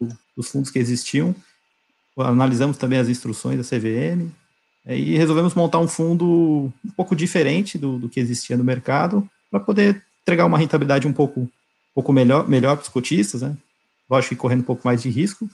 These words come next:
é, mas que a gente pudesse, com isso, se destacar, né? E acho que foi isso que a gente montou com,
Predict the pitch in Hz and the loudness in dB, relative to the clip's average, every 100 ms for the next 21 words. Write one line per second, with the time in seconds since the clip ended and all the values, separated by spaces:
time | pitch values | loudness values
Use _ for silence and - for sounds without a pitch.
0 | _ _ _ _ _ _ 117 117 120 120 | _ _ _ _ _ _ -4 -2 -2 -2
1 | 123 120 - _ _ _ 139 151 190 185 | -2 -6 -10 _ _ _ -2 0 -2 -2
2 | 185 175 180 196 180 180 180 165 170 - | 0 0 0 0 0 0 -2 0 0 0
3 | 190 190 185 - 190 - 185 - 113 - | -2 -2 -4 -4 -4 -2 -2 -2 -4 -6
4 | _ 123 123 131 _ 165 165 196 202 196 | _ -6 -6 -8 _ -4 -2 -2 0 0
5 | - 196 196 202 190 180 170 180 185 185 | 2 0 2 2 0 0 -2 0 0 0